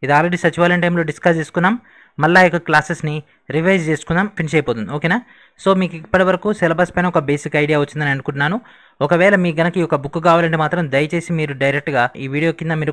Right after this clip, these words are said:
కామెంట్ చేయండి. And అదేవిధంగా ఈ యొక్క వీడియో అప్‌లోడ్ చేయగానే మీకు పోల్ అయితే కండక్ట్ చేయడం జరుగుతుంది, ఈ యొక్క సిలబస్ బేస్ పైన మీకు బుక్ అనేది కావాలనుకుంటే. ఓకేనా? So ఈరోజు మనం స్టార్ట్ చేద్దాం.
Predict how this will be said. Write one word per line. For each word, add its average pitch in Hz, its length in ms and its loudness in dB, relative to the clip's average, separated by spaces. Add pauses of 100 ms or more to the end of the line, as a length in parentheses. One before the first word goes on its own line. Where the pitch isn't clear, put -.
కామెంట్ 151 280 0
చేయండి. 160 300 0
And 156 120 2
అదేవిధంగా 151 360 -2
ఈ - 40 -2
యొక్క 127 160 -2 (260)
వీడియో 165 200 0 (120)
అప్‌లోడ్ 156 340 -2
చేయగానే 156 360 0 (500)
మీకు 143 180 -6
పోల్ 170 180 6
అయితే 165 160 -2
కండక్ట్ 151 280 -2
చేయడం 156 220 0
జరుగుతుంది, 147 340 -4 (520)
ఈ 180 100 0
యొక్క 202 160 4 (120)
సిలబస్ 170 440 2
బేస్ 143 220 -4
పైన 143 160 -2 (100)
మీకు 131 220 -8 (480)
బుక్ 143 180 -2
అనేది 170 260 -4
కావాలనుకుంటే. 135 580 -2 (140)
ఓకేనా? 170 220 -2 (120)
So 165 60 -2 (100)
ఈరోజు 170 260 0
మనం 175 220 -2
స్టార్ట్ 151 240 2
చేద్దాం. 156 260 0